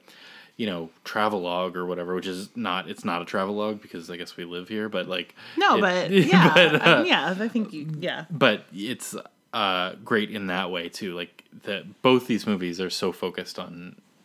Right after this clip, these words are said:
Speaker 2: Location.
Speaker 1: location and being real
Speaker 2: Yeah.
Speaker 1: and all that stuff. So I
Speaker 2: Yeah.
Speaker 1: think that's great. I will also say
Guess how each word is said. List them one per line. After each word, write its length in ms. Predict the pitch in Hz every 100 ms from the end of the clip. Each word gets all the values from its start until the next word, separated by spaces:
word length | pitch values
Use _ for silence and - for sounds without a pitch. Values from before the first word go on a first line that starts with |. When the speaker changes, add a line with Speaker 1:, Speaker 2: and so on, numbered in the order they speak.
| _ 175
Speaker 2:
Location. 480 | 170 - 180 240
Speaker 1:
location 440 | 104 - 90 95 85
and 140 | 82
being 220 | 85 85 87
real 380 | 87 87 87 -
Speaker 2:
Yeah. 220 | 160 139
Speaker 1:
and 100 | 156
all 60 | -
that 60 |
stuff. 200 | - -
So 320 | - - - - -
I 80 | 92
Speaker 2:
Yeah. 40 |
Speaker 1:
think 160 | - 92
that's 140 | 90
great. 200 | - 92 - - - - - - - - - - _
I 120 | 147 139
will 140 | 135
also 380 | 127 185 233 175
say 400 | 120 95 101